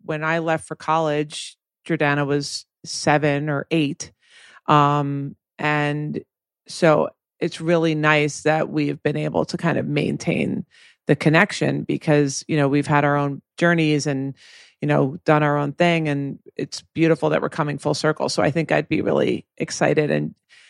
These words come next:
it's just, I love thinking about Jordana when she was little. She was so cute. She had, like, this curly hair and just this cutest little adorable, you know,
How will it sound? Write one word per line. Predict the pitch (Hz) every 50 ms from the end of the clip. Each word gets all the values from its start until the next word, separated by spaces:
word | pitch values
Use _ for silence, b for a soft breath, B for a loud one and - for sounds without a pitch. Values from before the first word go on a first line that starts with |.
| b b b b -
it's | - 151 -
just, | - 165 - - - -
I | 165 170
love | 156 156 160 156 -
thinking | - 156 147 - 151 147
about | - - 170 156 -
Jordana | 156 147 - 143 147 - -
when | - - -
she | - -
was | - - -
little. | - - 55 - -
She | - - -
was | - -
so | - - -
cute. | - - - - - - - -
She | - - -
had, | 190 165 - -
like, | - - -
this | - - - -
curly | - - - 160 139 - 170
hair | - - - 190 180 180 170 165 160 156 147 143
and | 139 139
just | 139 175 - -
this | - 170 - - 285 _ _
cutest | - - - 226 208 196 185 180 190 185 - -
little | 175 170 185 180 175 170 170 165
adorable, | - - 156 _ - 170 156 170 175 170 170 160 170 165 160 160 156 156 147 _ _ _ _ _ _ _ _ _ _ _ _ _ _
you | - 196 185
know, | 165 160 156 156 151 156